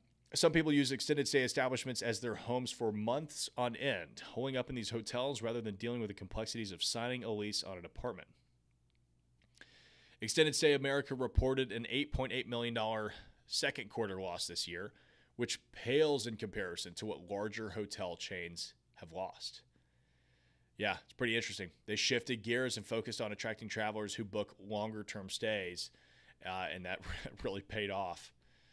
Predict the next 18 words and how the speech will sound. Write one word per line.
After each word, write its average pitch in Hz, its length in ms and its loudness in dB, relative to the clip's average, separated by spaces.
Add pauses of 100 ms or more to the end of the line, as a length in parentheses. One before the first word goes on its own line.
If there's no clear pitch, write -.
(720)
Um, 50 540 -12 (680)
yeah, 107 180 0
they 107 100 0
reported 113 400 0
an 104 140 -4
average 107 440 -2
occupancy 107 460 -4
rate 101 160 0
of 92 80 -4
close 110 240 -2
to 104 80 -2
seventy 113 320 0
percent 110 480 -2
during 101 220 -4
twenty 101 240 -6
twenty 92 240 -6
second 87 340 -4
quarter 92 440 -8